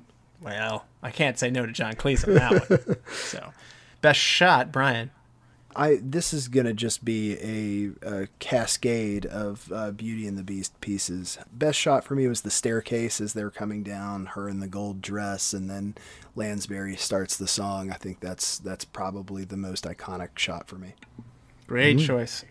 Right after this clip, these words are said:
Speaker 2: Yeah.
Speaker 1: Chad.
Speaker 2: Kinda similar, but the ballroom dance, it starts from the vaulted ceiling and it spins all the way down to just give you this wide, I'd say wide shot, but there's no camera,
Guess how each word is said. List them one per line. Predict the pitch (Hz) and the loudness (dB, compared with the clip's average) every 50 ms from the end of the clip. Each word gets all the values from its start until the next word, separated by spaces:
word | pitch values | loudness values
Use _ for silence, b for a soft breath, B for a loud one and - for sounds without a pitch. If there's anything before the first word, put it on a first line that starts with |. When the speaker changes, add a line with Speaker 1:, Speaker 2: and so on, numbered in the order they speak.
| - - - - | -20 -18 -8 -2
Speaker 2:
Yeah. | 120 123 127 120 - - - - - | 2 2 2 2 2 -2 -10 -6 0
Speaker 1:
Chad. | - 143 151 180 165 123 - - B B B B B B B B B B B B B B B B B B B B B B B B B B B | 6 8 8 8 8 6 -2 -12 B B B B B B B B B B B B B B B B B B B B B B B B B B B
Speaker 2:
Kinda | - 151 170 180 156 | 8 10 12 12 12
similar, | - - 160 170 180 165 143 139 135 135 | 12 12 12 12 12 12 12 12 10 10
but | 127 - - 131 127 123 - - - 151 | 8 8 6 6 6 6 2 -6 -6 -2
the | 123 127 127 | 2 2 2
ballroom | 113 113 135 127 127 139 143 143 143 143 139 131 | 4 4 4 6 6 8 8 8 8 6 6 6
dance, | 123 131 127 135 147 165 - - - | 4 6 6 6 4 4 2 2 0
it | - - | 0 0
starts | - - - - 139 139 147 139 - | -2 0 4 8 8 8 8 6 4
from | - 139 135 131 | 2 2 4 4
the | 127 | 2
vaulted | 117 131 135 131 135 131 - 131 120 | 2 2 4 2 2 4 2 0 0
ceiling | - - - 143 135 139 143 147 147 147 143 | 2 2 4 8 10 10 10 10 10 8 8
and | 139 123 117 | 6 4 2
it | - - | 0 -4
spins | - - - - _ _ - 147 135 135 143 143 147 147 147 139 151 | -4 -4 -4 -4 _ _ 6 8 8 10 10 8 8 6 4 4 6
all | 139 131 135 | 6 6 6
the | 131 131 | 8 8
way | 127 131 131 127 | 6 6 6 6
down | 120 127 127 123 131 135 139 139 143 139 b b b b b b b | 4 4 4 4 4 4 4 2 2 0 b b b b b b b
to | - 127 | -6 -2
just | 117 - 135 123 - - | 2 4 4 4 4 6
give | 139 131 127 | 6 6 8
you | 135 127 127 | 8 6 6
this | 120 127 123 120 - - - - - - _ _ _ _ _ _ _ - _ _ - - | 6 4 2 2 0 -4 -8 -8 -10 -14 _ _ _ _ _ _ _ -20 _ _ -10 -4
wide, | 120 143 135 127 123 123 127 131 131 127 123 - _ _ _ - | 2 6 8 8 8 8 6 6 6 4 2 -6 _ _ _ -2
I'd | - 127 127 123 - | 2 4 4 4 4
say | - 139 127 | 6 6 6
wide | 123 123 131 131 131 131 123 | 8 8 6 6 6 4 4
shot, | - - 156 143 135 135 - | 2 2 4 4 4 2 0
but | 151 139 | -2 0
there's | 139 131 120 135 | 0 2 2 2
no | 127 113 | 0 0
camera, | - - - 175 175 147 127 120 120 | -2 -4 -2 0 2 2 4 2 0